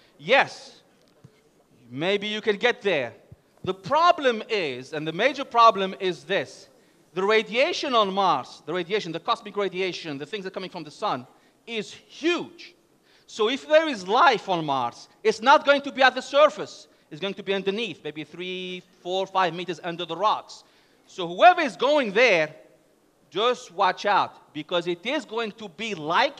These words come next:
if you were taking an M R I all the time.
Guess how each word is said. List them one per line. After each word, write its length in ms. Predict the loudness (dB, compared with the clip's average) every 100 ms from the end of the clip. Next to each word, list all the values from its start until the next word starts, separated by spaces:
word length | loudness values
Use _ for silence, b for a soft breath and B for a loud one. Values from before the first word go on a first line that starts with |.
| -10
if 220 | -10 -10
you 120 | -4
were 120 | -4
taking 640 | -2 0 0 0 -6 -6 -12 b b b -10
an 140 | -10 -2
M 220 | 0 6
R 180 | 6 8
I 460 | 8 6 4 0 -8 _ _ _ _ 0
all 380 | 4 6 4
the 160 | 2 -4
time. 680 | -6 -4 -2 0 -2 -8